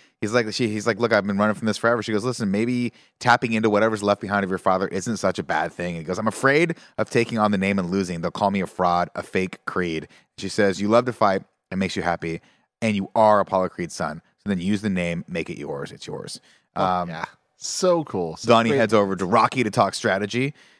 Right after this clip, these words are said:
Speaker 1: And Rocky says, "He's the champion, so you gotta go to him. You gotta go to the body. You gotta dig.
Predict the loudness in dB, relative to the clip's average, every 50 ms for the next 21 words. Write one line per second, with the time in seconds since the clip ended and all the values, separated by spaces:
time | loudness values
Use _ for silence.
0 | _ _ 2 2 2 2 2 2 0 0 0 2 0 0 0 -2 -4 -2 -2 -2
1 | -2 0 0 0 0 0 -2 -4 _ _ -8 -6 -4 -2 0 0 0 2 2 2
2 | 2 2 2 2 2 2 2 0 -4 -8 _ _ -8 -4 -2 -2 -2 0 -2 -2
3 | -2 -2 -2 0 2 2 2 2 0 -4 -8 -10 -12 -12 -8 -4 -4 -4 -4 -6
4 | -4 -4 -2 -2 -2 -4 -4 -8 -10 -10